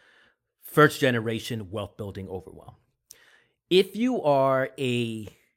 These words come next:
first generation professional, entrepreneur, or first anything, you know the meaning of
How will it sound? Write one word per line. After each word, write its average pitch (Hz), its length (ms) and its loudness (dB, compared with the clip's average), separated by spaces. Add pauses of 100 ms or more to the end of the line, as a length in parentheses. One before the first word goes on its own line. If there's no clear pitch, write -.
(280)
first - 580 0 (960)
generation 127 560 -2
professional, 139 800 -6 (560)
entrepreneur, 123 840 -2 (360)
or 131 160 2
first 175 540 2
anything, 120 560 -2 (1300)
you 139 400 -2
know 160 240 8
the 135 100 4
meaning 127 480 2
of 104 460 -10